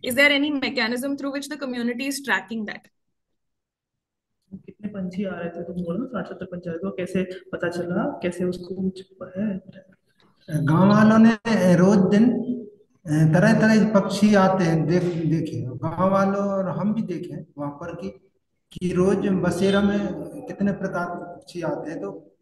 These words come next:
Speaker 3: हर बार अलग अलग प्रजाति के पक्षी आते हैं और आके
Speaker 1: अच्छा।
Speaker 3: विचरण करके चले जाते हैं।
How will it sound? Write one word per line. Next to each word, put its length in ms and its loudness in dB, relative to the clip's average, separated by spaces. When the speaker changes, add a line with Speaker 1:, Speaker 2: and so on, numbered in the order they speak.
Speaker 3:
हर 300 -2
बार 320 2
अलग 480 -2
अलग 80 -2
प्रजाति 640 -6
के 160 -16
पक्षी 400 -14
आते 260 -10
हैं 380 -10
और 300 -6
आके 300 0
Speaker 1:
अच्छा। 520 -2
Speaker 3:
विचरण 340 -2
करके 1040 -12
चले 240 2
जाते 320 -4
हैं। 340 -10